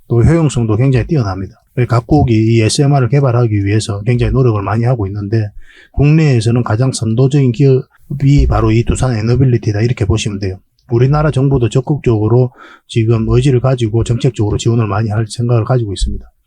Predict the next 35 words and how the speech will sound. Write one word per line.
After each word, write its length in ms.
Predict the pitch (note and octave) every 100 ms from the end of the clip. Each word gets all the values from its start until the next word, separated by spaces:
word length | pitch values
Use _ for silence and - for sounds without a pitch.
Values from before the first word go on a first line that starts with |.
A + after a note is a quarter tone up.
| - _ -
그리고 160 | B2
안전한 380 | A2+ B2+ D3 D#3+
차세대 380 | C#3+ A#2 C#3 C#3
원전 360 | B2+ C#3+ C3 A#2
만들기 460 | G2+ G#2+ B2+ G#2+
위해서 240 | G#2+ G2+ G2+
원안위에서 800 | G#2 A2+ C3 C3 G#2+ - A2+
내년에 400 | A2 G#2 B2 G2+ - -
에스엠알 720 | A2+ - C3 C3 C3+ G#2+ C3+
안전 460 | A#2+ A2+ G#2+ C3 B2
정책에 560 | A#2+ B2 - A#2+ G#2 G2+
이제 120 | G#2
박차를 400 | - A#2 C3 A#2
가할 300 | G2+ G#2 G#2+ - _
거다 400 | - A2+ G#2 F#2+
그렇게 240 | - A#2 G#2
나왔죠. 440 | F#2+ G#2+ - G#2 _ _ -
그 100 | B2
정책적으로, 840 | E3 F3+ D#3 C#3+ A2+ B2 B2 G#2 - -
어, 180 | A#2+ A2+
지원을 320 | C3+ D3 A2+
많이 220 | G#2 A#2+
하고 200 | B2 A#2
있는 160 | G2 G2+
거예요. 200 | F#2+ G2
제도가 360 | - A#2 D3+ C#3+
정비화돼야 760 | A2+ A#2+ D3 C3 D3 A#2 G2 - -
또 120 | A#2+
활발하게 500 | B2 C3+ C#3 C3+ A#2
개발할 380 | C3+ C3+ A#2 C3+
수가 180 | - F#2+
있거든요. 320 | - G2 F#2+ - _ - B2
정부도 380 | B2+ C#3 C#3 A#2
강-, 200 | G#2+ G#2+
강력한 560 | B2 C3+ C#3+ - C3+